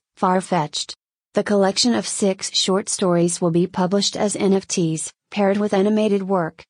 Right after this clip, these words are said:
in a community publishing event on the blockchain starting in April. The stories in Near Futures,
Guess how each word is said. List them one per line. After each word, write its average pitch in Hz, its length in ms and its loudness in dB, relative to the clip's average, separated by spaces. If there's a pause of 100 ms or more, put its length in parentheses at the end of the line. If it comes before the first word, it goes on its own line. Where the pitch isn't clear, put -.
(140)
in 190 140 2
a 180 60 0
community 202 540 2
publishing 196 600 0
event 180 340 0
on 180 100 2
the 185 80 2
blockchain 180 580 0
starting 180 440 0
in 185 160 -2
April. 165 480 -2 (680)
The 208 100 0
stories 220 520 2
in 226 160 2
Near 226 180 2
Futures, 185 680 -2